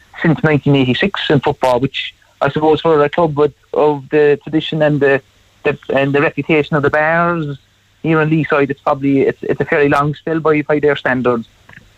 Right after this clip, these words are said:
But, uh, it's, you know, they're, they're, I said they're gonna really relish it, and, you know, if you look, if you look at the, look at, look right through their team, like, there's a good, I suppose, a good spine right throughout. You know, go back to John Cairns and goal. Um,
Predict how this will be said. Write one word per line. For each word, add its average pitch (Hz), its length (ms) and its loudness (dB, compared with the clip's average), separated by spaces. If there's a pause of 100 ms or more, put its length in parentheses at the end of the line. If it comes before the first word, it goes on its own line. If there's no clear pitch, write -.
But, 143 140 2
uh, 131 420 0
it's, 143 260 -4
you - 160 -12
know, 151 140 2
they're, 147 120 2
they're, 147 240 0
I 143 80 4
said 170 140 -2
they're 156 80 0
gonna 151 140 2
really 170 180 2
relish 151 260 0
it, 180 160 -4
and, 156 260 -2
you 175 60 0
know, 160 140 4
if 147 140 0
you 160 60 0
look, 165 180 0 (480)
if - 120 -2
you 160 60 2
look 160 140 0
at - 60 -6
the, - 300 -8
look 147 140 0
at, 147 100 -2
look 151 220 -2
right 165 260 2
through 185 160 2
their 165 120 0
team, 165 180 0
like, 147 120 2
there's 143 120 -2
a 147 40 0
good, 160 260 0 (360)
I - 60 2
suppose, 139 300 2
a 139 40 2
good 156 200 0
spine 160 500 0
right 156 240 2
throughout. 151 320 0
You 151 80 0
know, 143 200 2 (280)
go 147 80 -2
back 139 160 -2
to 135 80 -6
John 135 300 -2
Cairns 143 440 0
and 131 80 -4
goal. 135 480 0
Um, 127 220 2